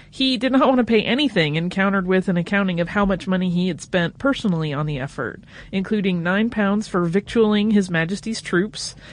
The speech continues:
ten pounds for transport, with a further five pounds for damage to same, and nine hundred pounds for the loss of six thousand bushels of wheat, valued at three shillings per bushel. The whole thing remained suspended, and many sources <laughs> don't show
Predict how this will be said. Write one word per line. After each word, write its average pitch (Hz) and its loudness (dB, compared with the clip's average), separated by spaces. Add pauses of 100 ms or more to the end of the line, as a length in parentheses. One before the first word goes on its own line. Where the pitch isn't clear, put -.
(160)
ten 214 0
pounds 226 2
for 311 0
transport, 185 0
with 202 0
a 190 0
further 202 0
five 208 0
pounds 208 0
for 208 -2
damage 175 0
to 254 -2
same, 151 -2 (400)
and 196 2
nine 214 2
hundred 220 2
pounds 165 0
for 202 2
the 190 4
loss 170 2
of 180 -2
six - -6
thousand 190 2
bushels 190 0
of 165 -4
wheat, 180 -4 (320)
valued 180 4
at - 2
three 196 -2
shillings 156 -4
per 156 -2
bushel. 143 -2 (400)
The 202 2
whole 302 4
thing 240 2
remained 190 2
suspended, 151 0
and 170 0
many 196 2
sources 180 2
<laughs> - -
don't 214 2
show 160 0